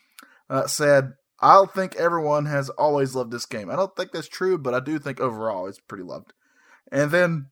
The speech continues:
this is what made me laugh, Derek. See if you, uh, agree with me here. Funtime Wallace said, "Love this shot." Trevor put a picture of the game on there.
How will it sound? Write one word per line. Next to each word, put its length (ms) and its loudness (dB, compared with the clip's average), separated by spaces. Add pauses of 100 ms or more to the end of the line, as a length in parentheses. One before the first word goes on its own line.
this 180 0
is 100 -4
what 140 4
made 100 2
me 60 0
laugh, 280 2
Derek. 200 -6
See 160 -10
if 100 -12
you, 260 -8
uh, 60 -6
agree 200 -10
with 160 -14
me 80 -12
here. 200 -14 (360)
Funtime 600 2
Wallace 640 -2
said, 440 -2 (340)
"Love 500 4
this 260 2
shot." 500 -4 (360)
Trevor 260 -4
put 140 -10
a 60 -10
picture 360 -10
of 80 -8
the 80 -12
game 240 -10
on 140 -12
there. 200 -16